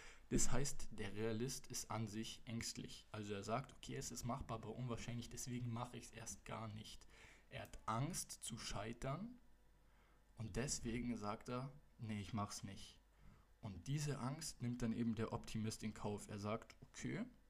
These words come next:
nur ein Mensch kann's schaffen, dann bin ich halt der Mensch, der das schafft.“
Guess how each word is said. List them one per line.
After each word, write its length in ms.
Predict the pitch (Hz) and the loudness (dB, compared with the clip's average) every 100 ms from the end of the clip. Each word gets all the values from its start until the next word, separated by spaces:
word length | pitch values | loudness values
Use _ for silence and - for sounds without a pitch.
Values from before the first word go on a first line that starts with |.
| - - - - - | -20 -20 -20 -20 -2
nur 260 | 113 104 - | 2 4 4
ein 160 | 127 | 4
Mensch 220 | 131 139 | 4 2
kann's 240 | - 123 117 | 2 4 4
schaffen, 380 | 127 143 143 123 | 2 2 0 2
dann 180 | 123 | 2
bin 100 | 123 | 2
ich 200 | 123 - | -2 -2
halt 160 | - 107 | -4 -2
der 100 | 107 | -4
Mensch, 240 | 107 - | -2 -4
der 140 | - - | -4 -4
das 120 | - | -4
schafft.“ 380 | - - - | -4 -6 -10